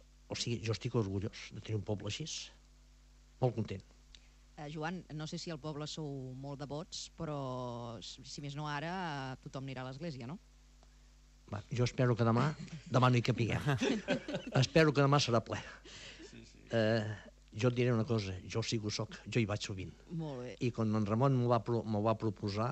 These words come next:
Speaker 1: jo dic, mira que em feia de temps que, com veia aquella paret tan despullada, què hi podríem posar aquí que no valgués res?
Speaker 2: No hi vas tenir cap dubte, eh? De
Speaker 1: Com m'ho va proposar, vaig dir, Ramon, no te deixo escapar, endavant.
Speaker 2: Eh, has, heu mencionat, eh,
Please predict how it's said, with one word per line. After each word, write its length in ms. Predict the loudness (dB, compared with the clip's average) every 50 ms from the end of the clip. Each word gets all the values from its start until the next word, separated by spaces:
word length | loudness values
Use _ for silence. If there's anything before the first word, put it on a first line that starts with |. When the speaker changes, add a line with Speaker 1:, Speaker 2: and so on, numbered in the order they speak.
| -4 -6
Speaker 1:
jo 140 | -8 -8
dic, 160 | -8 -8 -10 -12 -8 -4
mira 220 | -4 -2 0 0
que 20 |
em 80 | -2 0
feia 240 | 2 2 4 4 4
de 80 | 2
temps 240 | 2 0 0 0 0
que, 140 | 0 0 0 0 -4 -4 -2
com 160 | 0 2 4
veia 240 | 4 6 4 4 4
aquella 220 | 4 2 2 4
paret 220 | 4 2 2 2 2
tan 140 | 2 4 4
despullada, 560 | 2 2 2 2 2 4 4 4 4 4 4 2 2 0 -2 -6
què 160 | -6 -2 0 0
hi 80 | -2
podríem 460 | -2 -2 -2 0 2 2 2 2 0 0
posar 240 | 0 2 2 2 2
aquí 160 | 2 -2 -6 -6 -4 2
que 140 | 4 6 6
no 100 | 6 6
valgués 400 | 6 4 4 6 4 4 4 2 -2
res? 260 | -4 -6 -10 -14 -12 -8 -6
Speaker 2:
No 160 | -4 -2 -2
hi 80 | -2 -2
vas 160 | -4 -4 -6
tenir 140 | -6 -6 -6
cap 80 | -8 -8
dubte, 380 | -10 -10 -8 -8 -6 -6 -6
eh? 20 | -8 -10 -12 -14 -12
De 140 | -10 -8 -8 -8 -8 -10 -10 -10 -12 -14 -6 -2
Speaker 1:
Com 160 | 0 0 2
m'ho 160 | 2 4 6
va 140 | 6 6 6
proposar, 400 | 4 0 2 2 2 4 4 6
vaig 160 | 6 4 4
dir, 80 | 2 2 2
Ramon, 260 | 2 2 2 2 0 -2 -8 -16 -18 -20 -20 -8 -2
no 80 | -2 0
te 140 | 0 0 -2
deixo 180 | -2 -2 -4
escapar, 380 | -4 -6 -6 -6 -4 -6 -6 -4 -2 -2
endavant. 320 | 0 2 2 0 0 -2 -6 -14 -10 -10 -10 -10 -10 -16 -18 -16 -16 -16 -14 -16 -18 -20 -20 -14 -6 -2
Speaker 2:
Eh, 40 | -2
has, 500 | 0 0 0 -2 -4 -4 -2 -2 -4 -4 -4 -4
heu 80 | -4
mencionat, 560 | -2 -2 -2 -2 -2 -2 -2 0 -2 -2 -2 -4
eh, 100 | -4